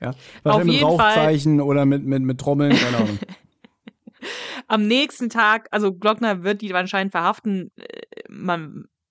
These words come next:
Speaker 2: viel mehr erfährt man über die nicht, halt nur, ja, was, was du eben gesagt hast. Und am nächsten Tag suchen dann jetzt professionelle Taucher nach dem Schatz und finden sechs Kisten.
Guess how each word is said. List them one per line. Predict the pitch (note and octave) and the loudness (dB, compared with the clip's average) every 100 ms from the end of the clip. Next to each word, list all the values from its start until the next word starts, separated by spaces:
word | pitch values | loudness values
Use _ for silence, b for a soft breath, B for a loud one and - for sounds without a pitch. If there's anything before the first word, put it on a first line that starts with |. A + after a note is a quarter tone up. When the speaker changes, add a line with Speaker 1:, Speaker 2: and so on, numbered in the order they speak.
| _ - _ - - | _ -20 _ -20 -2
Speaker 2:
viel | B3+ | 0
mehr | A#3+ G#3+ | 2 0
erfährt | G3 B3 | 0 -2
man | A3 | -2
über | F3 E3 | -4 -4
die | D#3+ | -6
nicht, | D#3+ A3+ A3 | -8 -8 -6
halt | F3+ F3 | -6 -4
nur, | G3 G3 | -4 -4
ja, | F#3 F3 F3 _ _ _ - | -2 -4 -6 _ _ _ -6
was, | E3+ E3+ - | -6 -6 -16
was | F3+ | -14
du | F3+ E3 | -12 -10
eben | G3 F3 | -8 -8
gesagt | D#3+ D3+ - | -6 -8 -8
hast. | A3 B B B | -10 B B B
Und | G#3 G3+ | -2 0
am | F#3+ | 2
nächsten | A3+ B3+ - A3 | 2 0 -2 -10
Tag | - G3 G3+ G3+ | -4 0 0 -2
suchen | F#3+ G3 A3 | -10 -6 -4
dann | F#3 E3+ | -4 -6
jetzt | D#3+ - | -10 -14
professionelle | - B3+ C#4 A3 F#3+ F3 | -10 -6 -6 -6 -6 -6
Taucher | - G#3 A3+ F#3 | -2 -2 0 -4
nach | F#3 | -4
dem | F3 | -8
Schatz | F#3 A3+ A3+ | -6 -4 -6
und | - F3+ | -10 -12
finden | - A3 G#3 G#3 - | -6 -6 -6 -12 -12
sechs | D#3+ F#3+ - | -8 -8 -8
Kisten. | - A#3 - F3+ B3 | -10 -10 -8 -10 -10